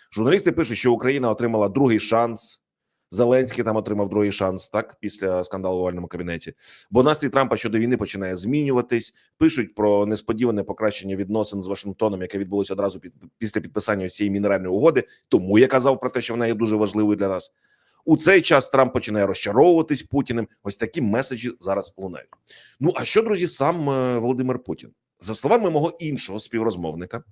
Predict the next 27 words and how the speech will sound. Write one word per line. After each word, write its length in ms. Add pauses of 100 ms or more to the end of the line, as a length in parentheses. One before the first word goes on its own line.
(540)
Путін 360
зараз 320
знаходиться, 640
ну, 300 (600)
дуже 360
грубо 300
і 140
умовно, 460
на 420 (200)
роздоріжжі. 560 (560)
Він 160
чекає 300
на 120
зустріч 300
з 20
Сі 100
Цзіньпіном. 440 (880)
На 80
думку 240
мого 180
джерела, 420 (760)
Путін 340
зараз 280
вирішує, 340
що 160
йому 160
робити. 360